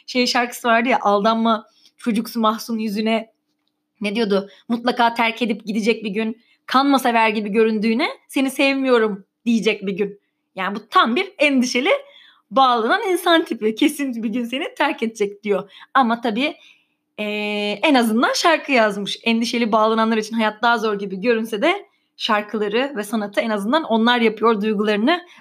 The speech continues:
özgürce yaşamaktan korkmadığı için diye <laughs> endişeli bağlananları teselli ederek bu bölümün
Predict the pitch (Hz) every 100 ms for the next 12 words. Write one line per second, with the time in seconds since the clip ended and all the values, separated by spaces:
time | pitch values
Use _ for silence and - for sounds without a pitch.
0 | - 208 202 233 220 214 226 208 208 381
1 | 415 294 285 262 247 240 233 202 202 _
2 | _ _ 220 262 269 453 - - - -
3 | 370 - 320 320 311 269 277 285 285 277
4 | 285 370 269 - 269 277 285 247 240 -
5 | - _ _ - - - - - 285 262
6 | 254 311